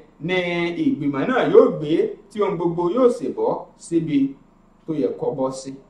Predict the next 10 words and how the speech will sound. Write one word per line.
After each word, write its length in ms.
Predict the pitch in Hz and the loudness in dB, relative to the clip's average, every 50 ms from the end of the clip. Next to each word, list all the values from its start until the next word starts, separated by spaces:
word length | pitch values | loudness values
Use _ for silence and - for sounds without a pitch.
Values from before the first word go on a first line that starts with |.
| _ _ _ _ - _ _ _ _ _ _ _ _ _ _ _ _ _ _ _ _ _ _ _ _ _ _ _ _ _ _ _ _ _ _ _ _ _ _ - | _ _ _ _ -20 _ _ _ _ _ _ _ _ _ _ _ _ _ _ _ _ _ _ _ _ _ _ _ _ _ _ _ _ _ _ _ _ _ _ 4
Ẹ̀wẹ̀, 380 | 269 277 262 254 240 214 196 165 - - - - - - - _ _ _ _ - | 6 8 10 12 10 10 10 8 6 4 0 -4 -8 -14 -20 _ _ _ _ -6
lórí 320 | 190 262 302 320 330 277 240 240 240 233 233 | -2 4 6 8 8 8 8 6 4 2 0
ọ̀rọ̀ 640 | - 277 254 - 202 208 208 208 208 202 196 202 202 | 2 4 4 6 6 8 8 10 10 10 8 6 4
Sylvester 760 | - - - 208 196 196 196 196 196 - - 220 196 190 196 190 190 190 - - - | 0 0 0 0 2 2 0 0 -2 -2 0 2 4 6 8 8 8 6 4 0 -2
Oromoni 720 | 160 139 131 131 135 202 226 226 220 214 208 - - - - | -2 0 0 0 2 4 4 4 4 4 2 0 -2 -4 -2
bákan 360 | - - - - 214 208 208 | 2 2 4 4 4 2 2
náà, 180 | 254 277 254 - - - - - - _ _ _ _ _ _ _ - | 2 4 4 2 2 -2 -6 -12 -20 _ _ _ _ _ _ _ -4
ìjọba 440 | 139 151 - 226 233 240 262 247 - | -2 2 4 6 6 8 8 8 6
ìpínlẹ̀ 400 | 147 - - 196 247 - 302 240 | 6 6 4 2 2 4 6 6
Èkó 240 | - - - - 147 | 6 6 4 0 2